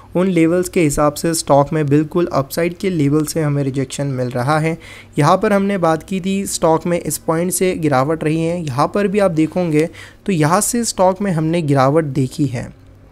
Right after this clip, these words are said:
आप खुद यहाँ पर देख सकते हो, इस पॉइंट से भी आप देखोगे यहीं पर इसने कंसोलिडेट किया था और यहीं से फॉल आया था। तो ये लेवल जो है हमारे लिए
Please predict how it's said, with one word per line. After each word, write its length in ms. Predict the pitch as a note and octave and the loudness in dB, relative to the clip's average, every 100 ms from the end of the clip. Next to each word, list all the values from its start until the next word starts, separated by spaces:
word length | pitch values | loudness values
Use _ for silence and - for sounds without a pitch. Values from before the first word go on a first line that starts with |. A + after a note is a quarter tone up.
| - - - - | -20 -20 -20 -12
आप 120 | C3+ | -10
खुद 260 | - E3 E3 | -4 0 2
यहाँ 180 | D#3+ D3+ | 2 2
पर 120 | E3+ | 2
देख 220 | D3 D3+ | 2 2
सकते 320 | - D#3 C#3+ | 2 -2 -2
हो, 100 | E3+ - - - - | -6 -8 -16 -12 -4
इस 120 | D#3+ | -2
पॉइंट 340 | - F#3 G#3 | 0 2 2
से 140 | A3+ A3 | 2 2
भी 120 | G#3+ | 4
आप 140 | G3+ | 4
देखोगे 560 | F3 D#3+ D#3 F3+ E3+ E3+ | 4 2 2 0 0 0
यहीं 380 | - D3+ C3+ F3+ | 0 0 2 2
पर 260 | F3+ F#3+ | 2 2
इसने 380 | F#3 D3+ - E3 | 2 0 0 -2
कंसोलिडेट 600 | D#3+ C3+ B2+ D3 D3+ E3+ | 0 -2 0 0 2 0
किया 220 | E3 F3 | 2 2
था 160 | D#3+ F#3 - - - D3+ | 4 0 -6 -18 -2 2
और 100 | D3 | 4
यहीं 200 | D#3+ G3+ | 4 2
से 160 | G3+ | 0
फॉल 260 | F#3+ D3 B2+ | 0 2 2
आया 140 | A2+ | 2
था। 120 | B2 | 0
तो 120 | F#3+ B3 | 0 2
ये 240 | B3+ C4 | 2 2
लेवल 420 | G3 F#3 G3 A#3 | 2 6 8 8
जो 140 | A#3 A3+ | 6 4
है 180 | G#3+ | 6
हमारे 420 | G#3+ G3+ F3+ F3+ F#3 | 4 6 6 6 6
लिए 180 | F3+ | 4